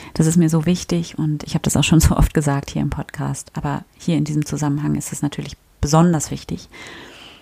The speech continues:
dass meine persönliche Spiritualität und mein Glaube christlich ist, so wie ich das verstehe auf jeden Fall.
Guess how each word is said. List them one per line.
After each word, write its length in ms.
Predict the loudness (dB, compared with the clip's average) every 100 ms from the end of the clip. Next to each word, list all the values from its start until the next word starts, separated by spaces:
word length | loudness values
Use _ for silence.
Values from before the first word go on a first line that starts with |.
| _ -4
dass 460 | 2 4 4 2 2
meine 580 | 4 6 6 6 2 -2 _ _ -4
persönliche 500 | -2 0 0 -2 -6
Spiritualität 920 | -4 -4 -4 -6 -6 -6 -2 0 2
und 160 | 0 0
mein 160 | 0
Glaube 580 | 2 4 4 6 4 2 _
christlich 480 | -10 -10 -8 -8 -4
ist, 280 | -6 -6 -8
so 160 | -6
wie 140 | -4 -4
ich 140 | -2
das 120 | -4
verstehe 440 | -4 -6 0 0 0
auf 100 | -2
jeden 220 | 2 2
Fall. 300 | 2 0 -2